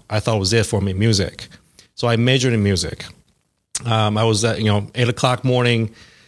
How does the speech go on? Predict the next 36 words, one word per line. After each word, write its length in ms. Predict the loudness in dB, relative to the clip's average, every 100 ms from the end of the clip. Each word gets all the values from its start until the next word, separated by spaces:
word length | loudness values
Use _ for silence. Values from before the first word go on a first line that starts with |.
| _ _ _
classes, 480 | -4 0 0 0 0
the 60 | 2
music 280 | 2 0
theory 320 | 0 0 2 0
in 80 |
Kimbrough. 560 | -4 -2 0 0 0 -2 -8 -10 -2
Um, 460 | 0 2 0 -2 -6 -20 _ _ -8
and, 240 | -4 0
uh, 140 | 0 2
that 100 | 2
was, 240 | 0 -2
that 100 | 0
was 140 | 0
pretty 180 | 0 -2
good. 220 | 0 0
But 200 | 0 -2
after 280 | -2 -2 0
my 160 | 0 0
first 400 | 0 0 0 0
year 280 | 0 0 0
of 220 | -2 -2
school, 600 | -2 -2 0 0 0 -4 -12 -6
freshman 400 | 0 0 2 2
year, 400 | 2 0 -4 -8 -16 _ _ _ -2
I've 320 | 0 0 -2
realized 440 | -4 0 2 2 0
something, 640 | 0 0 0 0 0 -6
you 80 | -6
know, 140 | -6
pretty, 400 | -4 0 0 0 -6 _ _ _ _ _
pretty, 300 | -2 2 2
uh, 180 | 0 0
music, 380 | -2 -2 -2 -4
uh, 60 |
you 180 | 0 0
know, 120 | 0